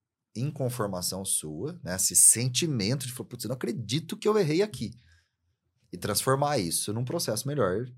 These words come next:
na próxima tentativa. Você quer uma curiosidade? Pelo menos comigo, e é muito comum com as pessoas. Pega na sua memória, você, Renata. Você lembra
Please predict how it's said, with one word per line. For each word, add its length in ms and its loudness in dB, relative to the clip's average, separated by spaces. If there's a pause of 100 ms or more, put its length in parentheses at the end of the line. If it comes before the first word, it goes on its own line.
(100)
na 80 -8
próxima 300 -4
tentativa. 500 -4 (1040)
Você 120 0
quer 140 4
uma 100 2
curiosidade? 640 0 (120)
Pelo 140 -10
menos 260 -4
comigo, 600 -4 (200)
e 100 -2
é 60 0
muito 180 -6
comum 300 4
com 80 -2
as 80 -2
pessoas. 500 -4 (2000)
Pega 240 8
na 80 8
sua 180 8
memória, 640 6 (160)
você, 340 4
Renata. 540 -10 (1040)
Você 260 8
lembra 640 6